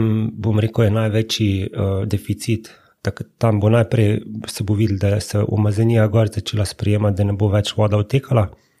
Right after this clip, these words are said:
Zdaj, kako to rešimo, eh, mogoče zopet bo se čul čudno, ampak enostavno uporabiš nek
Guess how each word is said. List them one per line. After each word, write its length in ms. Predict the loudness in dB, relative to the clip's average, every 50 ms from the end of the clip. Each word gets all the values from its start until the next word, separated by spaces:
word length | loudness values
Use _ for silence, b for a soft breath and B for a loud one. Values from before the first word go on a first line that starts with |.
| b b b b b b b b -6
Zdaj, 180 | -2 0 0 2
kako 220 | 2 2 0 0 2
to 140 | 2 4 4
rešimo, 400 | 6 4 2 2 0 0 2 2 2 0
eh, 460 | -2 0 2 2 4 2 2 0 -2 -4
mogoče 680 | -2 -2 -2 0 0 2 0 0 0 -2 -2 0 0 0 0 -2 B B B
zopet 640 | -12 -6 -2 -2 -2 0 2 0 0 -2 -6 -16 -18 _ b b b b b b b b b b
bo 180 | -8 -4 -4
se 160 | -4 -4 -4 -6
čul 220 | -2 0 0 0
čudno, 340 | 2 2 0 2 2 2 0
ampak 420 | 0 0 -2 -2 -4 -6 -4 -2 0
enostavno 500 | 0 0 0 0 2 2 4 4 4 2
uporabiš 540 | 2 0 2 2 2 2 0 -2 -6 -4
nek 220 | -4 -4 -4 -4